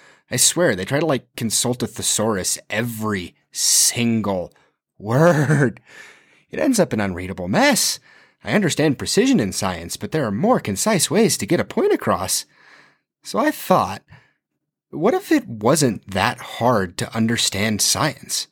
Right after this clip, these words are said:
What if the layperson could understand without getting bored or getting a headache from even trying? Instead of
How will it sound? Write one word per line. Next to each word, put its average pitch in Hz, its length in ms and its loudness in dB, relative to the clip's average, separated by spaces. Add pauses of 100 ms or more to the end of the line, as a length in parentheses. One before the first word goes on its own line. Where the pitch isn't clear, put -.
(340)
What 131 140 0
if - 220 -2 (100)
the 135 120 4
layperson 104 720 0
could 104 140 -2
understand 107 920 0
without 110 340 -2
getting 113 260 0
bored 107 460 2
or 92 100 -6
getting 113 280 0
a 95 40 0
headache 107 360 0
from 92 160 -6
even 104 200 0
trying? 95 640 -4 (760)
Instead 156 260 0
of - 180 -2